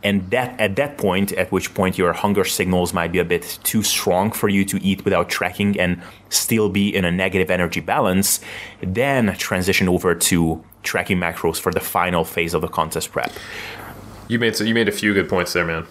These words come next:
Speaker 2: So, um, yeah, I think one thing I wanna say is, yeah, it's very true that some people might be listening to this and going, "Well, the, the goals I have, uh, like, if I just listen to Hunger and Satiety, I wouldn't reach them." Now, unless you're a competitor or a fitness model,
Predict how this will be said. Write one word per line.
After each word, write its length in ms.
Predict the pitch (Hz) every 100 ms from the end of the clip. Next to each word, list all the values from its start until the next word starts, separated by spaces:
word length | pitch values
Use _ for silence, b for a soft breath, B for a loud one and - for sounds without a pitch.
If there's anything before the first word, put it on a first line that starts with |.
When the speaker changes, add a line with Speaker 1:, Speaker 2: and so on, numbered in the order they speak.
| -
Speaker 2:
So, 420 | - - 98 95 87
um, 480 | 95 90 87 87 - -
yeah, 240 | 104 85
I 100 | 80
think 300 | 104 123 - - B B B - - -
one 280 | 104 127
thing 220 | 135 123 98
I 60 |
wanna 200 | 92 92
say 400 | - 90 90 87
is, 580 | 87 87 85 82 - - B B B - - -
yeah, 280 | 107 87
it's 240 | 82 90 98
very 220 | 117 110
true 220 | - 101
that 120 | 87 -
some 160 | 101
people 180 | 95 95
might 160 | 87 87
be 60 |
listening 280 | 90 - 87
to 40 |
this 160 | 82 -
and 80 | 87
going, 160 | 85
"Well, 240 | 95 95 85
the, 160 | -
the 200 | 92 -
goals 280 | 92 104 95
I 120 | 92
have, 580 | 90 90 85 85 - - - - - -
uh, 520 | - - - - - - - - - - -
like, 300 | 85 - -
if 160 | 107 -
I 80 | 92
just 200 | 90 95
listen 180 | -
to 80 | 87
Hunger 160 | 90 85
and 80 | 85
Satiety, 400 | 85 90 87 85
I 40 |
wouldn't 260 | 92 92 82
reach 220 | 101 -
them." 180 | 87 - - B B B B
Now, 200 | 95 92
unless 420 | 98 104 120 123
you're 120 | - 104
a 40 |
competitor 540 | - - 98 104 98
or 160 | 92 87
a 40 |
fitness 360 | - - 98 -
model, 440 | 87 80 78 -